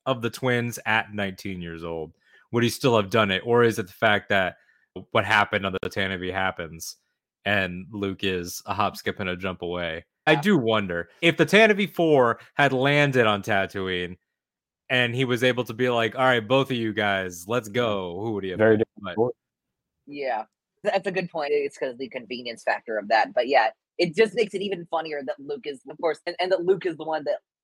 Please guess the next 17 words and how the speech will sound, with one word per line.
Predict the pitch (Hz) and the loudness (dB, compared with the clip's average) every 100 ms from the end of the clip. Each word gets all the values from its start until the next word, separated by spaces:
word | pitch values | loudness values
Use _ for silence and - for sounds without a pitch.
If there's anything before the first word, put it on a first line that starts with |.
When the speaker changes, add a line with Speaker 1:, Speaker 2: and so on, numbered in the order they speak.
| - | -6
Speaker 2:
um, | 135 127 113 123 | -2 -2 -4 -6
that | 139 | -8
becomes | 131 143 143 131 | -8 -6 -6 -8
this | 131 | -10
great | - 147 | -4 -4
giant | 139 131 | -2 0
master. | 156 147 139 | 0 0 -4
Of | 170 | -4
course, | 170 151 | -2 -2
I'm | 156 | 0
not | 156 135 | -2 -2
dissing | 151 151 139 | -6 -6 -6
on | 139 | -4
Luke, | 190 160 - _ _ - | -2 -4 -8 _ _ -8
but | 160 | -2
Leia | 156 202 196 165 - _ _ _ _ - | 4 6 8 6 2 _ _ _ _ -6
has | 170 175 160 | -2 -2 -6